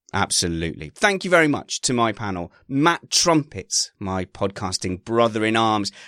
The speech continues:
Alex Jeansy Van Gene, who, I mean, if you search Alex Van Gene on any social media, that's him. There are no others. And Sarah Nichol, you can find by searching Decoding Dragons on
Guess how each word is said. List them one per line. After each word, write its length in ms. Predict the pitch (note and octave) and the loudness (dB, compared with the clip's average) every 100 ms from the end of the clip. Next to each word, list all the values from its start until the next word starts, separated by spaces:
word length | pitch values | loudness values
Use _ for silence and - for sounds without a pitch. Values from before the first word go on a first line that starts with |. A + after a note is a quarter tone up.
| - | -4
Alex 380 | - F3 E3 - | 2 2 2 -2
Jeansy 640 | C#3+ C3+ D#3 F3 D#3+ E3 E3+ | -4 0 2 4 2 0 -2
Van 400 | C3 C#3+ D3 D3 | 0 2 4 2
Gene, 300 | C#3 D3 C#3 - - | 2 2 0 -4 2
who, 220 | D#3+ E3 _ | 2 2 _
I 60 | C#3 | 2
mean, 160 | D#3 D3+ | 2 2
if 120 | D#3+ | -2
you 80 | F3+ | -2
search 380 | - E3+ - - | 2 2 2 -2
Alex 260 | B2 A#2+ - | 0 0 -2
Van 300 | A#2 A2 G#2 | -2 0 0
Gene 360 | G#2 F2+ F#2 B2 _ - | -2 -2 -4 -10 _ -4
on 100 | A2 | -2
any 200 | A2+ G#2 | 0 0
social 320 | - G2+ G#2 | 0 -2 -2
media, 400 | G2+ F#2+ F2+ F2+ | -2 0 -2 0
that's 300 | F2 F#2+ - | 0 0 0
him. 300 | G#2+ F#2+ G2+ _ _ | -2 -4 -6 _ _
There 200 | - G#2 | -2 2
are 120 | G2+ | 2
no 180 | G2 F2+ | 0 -2
others. 300 | F2+ F2 E2+ - - - | -4 -4 -6 -10 -20 -2
And 240 | A#2 A#2 | 2 2
Sarah 340 | A2 - A#2 A2+ | 2 4 6 6
Nichol, 340 | A2 G#2 G#2+ | 2 -2 -2
you 140 | F#2+ G2 | -2 -4
can 140 | G2 | -8
find 260 | F2+ F2+ F2 | -4 -2 -2
by 100 | E2+ | -2
searching 460 | - E2 - F2 | -2 -2 -2 -4
Decoding 720 | D#2+ F#2 - G#2 G#2 G#2 G2 G2 - _ | -4 -8 -2 2 4 4 2 0 -8 _
Dragons 800 | - G#2+ C#3 A#2+ F#2 D#2 E2 E2 - _ _ _ - | -6 0 2 2 0 -8 -4 -6 -6 _ _ _ 0
on 360 | F#2+ F2+ E2+ | 2 2 -2